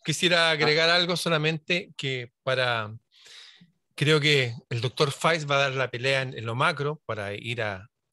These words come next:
Speaker 1: a la parte del gobierno en Chile, con, pero como a nos, nos vende a distintos países y esto está pasando en todo el mundo, y no hay un doctor Files allá, o no se ha manifestado todavía, eh, quisiera decirle a la gente que la base de la vida libre es la educación,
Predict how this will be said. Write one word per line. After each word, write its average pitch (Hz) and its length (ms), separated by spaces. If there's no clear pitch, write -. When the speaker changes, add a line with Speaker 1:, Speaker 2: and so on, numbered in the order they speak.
Speaker 1:
a 90 100
la 92 140
parte 110 280
del 107 120
gobierno 131 380
en 127 80
Chile, 151 320
con, 127 220
pero 127 160
como 127 280
a 123 120
nos, - 180
nos 120 200
vende 151 200
a 156 40
distintos 143 400
países 127 500
y 123 40
esto 120 140
está 123 200
pasando 123 280
en 120 80
todo 127 140
el 123 80
mundo, 120 440
y 107 100
no 113 80
hay 127 80
un 127 80
doctor 113 320
Files 110 720
allá, 110 420
o 98 120
no 107 120
se - 140
ha 104 60
manifestado 104 560
todavía, 110 480
eh, 104 380
quisiera 143 640
decirle 127 420
a 151 40
la 147 100
gente 160 340
que 131 340
la 123 160
base 156 380
de 156 120
la 131 160
vida 131 300
libre 139 400
es 139 100
la 127 80
educación, 113 680